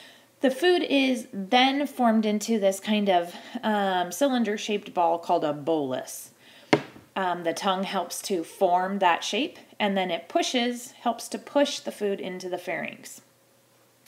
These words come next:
As the food gets into the pharynx, a couple of different things happen. The soft palate raises up, so the roof of the mouth raises up to close off the nasal cavity. The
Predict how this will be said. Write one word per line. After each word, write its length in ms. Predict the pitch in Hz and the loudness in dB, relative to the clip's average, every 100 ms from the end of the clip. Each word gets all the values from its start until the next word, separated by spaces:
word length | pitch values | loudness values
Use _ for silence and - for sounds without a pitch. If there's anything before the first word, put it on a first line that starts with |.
| - - - - - | -20 -20 -20 -6 2
As 220 | 285 302 | 2 2
the 120 | 359 | -4
food 260 | - 330 240 | 0 0 2
gets 220 | 254 254 | 2 2
into 200 | 285 285 | -4 -2
the 80 | 254 | -2
pharynx, 500 | 254 233 196 196 - | 2 2 2 -2 -8
a 60 | |
couple 280 | - 359 370 | -4 -2 0
of 100 | 311 | 0
different 320 | 208 220 220 | -2 -4 -4
things 220 | 226 202 196 | -2 -4 0
happen. 380 | 185 - - - - - - | 0 0 -6 -12 -18 -18 -2
The 140 | 202 208 | 2 2
soft 500 | - 269 233 - - | 4 4 4 0 2
palate 420 | 269 208 226 311 | 6 6 6 2
raises 500 | - 190 202 185 202 | 0 2 2 0 0
up, 280 | 185 233 - - _ _ | 2 2 -2 -14 _ _
so 200 | - 190 | -2 0
the 100 | 175 | 2
roof 240 | 190 226 | 0 -2
of 60 | 214 | 0
the 60 | |
mouth 280 | 202 180 190 | 0 0 -2
raises 460 | 190 190 202 202 208 | -2 0 0 0 4
up 200 | 190 190 | 4 2
to 100 | 196 | -10
close 480 | - - 190 190 202 | -10 2 4 4 2
off 260 | 180 - | 2 0
the 100 | 202 | -2
nasal 420 | 185 175 170 175 | -2 -4 -4 -4
cavity. 640 | 170 180 156 156 165 269 - - - - - - | 0 2 2 0 -4 -6 -8 -18 -20 -20 -20 2
The 120 | 196 | 2